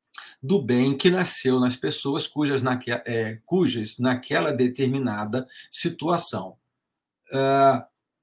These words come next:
ali tá, né, já, já agradecendo ali, né, o, o nosso comentário. Então,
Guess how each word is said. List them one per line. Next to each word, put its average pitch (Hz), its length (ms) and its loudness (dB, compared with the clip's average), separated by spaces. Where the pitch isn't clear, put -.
ali 123 300 0
tá, 123 360 2
né, 120 300 -2
já, 120 240 -2
já 120 140 -2
agradecendo 117 560 -2
ali, 117 260 -4
né, 110 240 -4
o, 127 240 -4
o - 20 -6
nosso 110 280 0
comentário. 151 500 -4
Então, 220 320 2